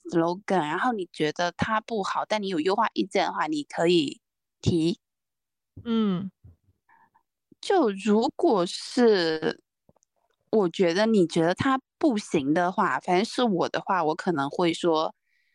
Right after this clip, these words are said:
Speaker 2: OK。
Speaker 1: 嗯，或许可以问问其他同事的意见。
Speaker 2: <laughs>
Speaker 1: 我觉得可以调整一下。
Speaker 2: 这个现场只有我一个是文案哎，
Speaker 1: 就是
Speaker 2: 我怎么问谁啊？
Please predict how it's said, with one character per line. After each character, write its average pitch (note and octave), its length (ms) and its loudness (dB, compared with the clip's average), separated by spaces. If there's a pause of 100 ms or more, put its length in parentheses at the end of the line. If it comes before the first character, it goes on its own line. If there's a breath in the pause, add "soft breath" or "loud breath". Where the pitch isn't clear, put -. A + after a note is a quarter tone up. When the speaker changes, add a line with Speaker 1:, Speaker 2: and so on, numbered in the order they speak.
(880)
Speaker 2:
OK。 G3 360 0
Speaker 1:
嗯， E3+ 440 2 (180)
或 - 300 -2
许 G#3 220 -2
可 F3 220 0
以 F#3 100 2
问 F#3 180 2
问 F3+ 140 4
其 - 140 -4
他 F3+ 160 -2
同 D#3 200 -6
事 F3 180 -2
的 D3+ 100 0
意 E3+ 260 -2
见。 - 220 -4 (220)
Speaker 2:
<laughs> F#4 640 -6 (360)
Speaker 1:
我 G#3 60 -2
觉 C4 200 0
得 C#4 120 2
可 A#3+ 200 -2
以 A#3+ 200 -2
调 F3+ 240 -2
整 D#3 280 -2
一 D3+ 80 -4
下。 - 240 -2 (680 loud breath)
Speaker 2:
这 - 80 -6
个 G#4 120 4
现 F#4+ 220 2
场 D#4 140 2
只 C4+ 100 0
有 F4 80 4
我 C#4+ 120 4
一 A3+ 120 -2
个 E4 80 2
是 D#4+ 140 2
文 A3+ 240 0
案 C#4 160 2
哎， G#3 100 2
Speaker 1:
就 - 60 -2
是 - 160 -2
Speaker 2:
我 C#4+ 80 2
怎 A3+ 120 -6
么 G#3 80 4
问 C#4 160 2
谁 F#3 260 0
啊？ - 220 -2